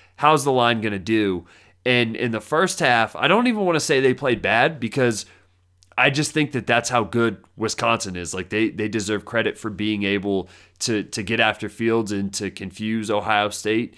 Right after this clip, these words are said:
and make them really have to work for, for yardage and touchdowns. So zero zero for most of the first half. And then what makes this team different from the last three or four Ohio State teams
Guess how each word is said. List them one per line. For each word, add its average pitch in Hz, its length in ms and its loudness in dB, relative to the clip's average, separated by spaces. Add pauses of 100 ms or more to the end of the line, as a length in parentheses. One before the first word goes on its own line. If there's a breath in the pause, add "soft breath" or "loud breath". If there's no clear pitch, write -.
(280 loud breath)
and 107 440 -2
make 110 280 -2
them 104 180 -2
really 117 220 2
have 110 220 0
to 107 100 -6
work 110 260 0
for, 98 280 -4
for - 180 -12
yardage 107 480 2
and 95 120 -8
touchdowns. 98 680 -2 (240 loud breath)
So 139 180 4
zero 175 320 4
zero 139 280 4
for 127 120 -6
most 117 280 -2
of 110 60 -12
the 101 100 -4
first 110 320 -6
half. 113 400 2 (420 soft breath)
And 127 180 2
then 151 380 2 (240 soft breath)
what 123 440 6
makes 139 440 2
this 143 220 0
team 131 580 0
different 113 580 -2 (320)
from 104 680 -2 (240)
the 110 100 -2
last 110 460 0
three 117 200 0
or 113 60 2
four 110 320 0
Ohio 98 360 0
State 101 340 -6
teams 90 440 -10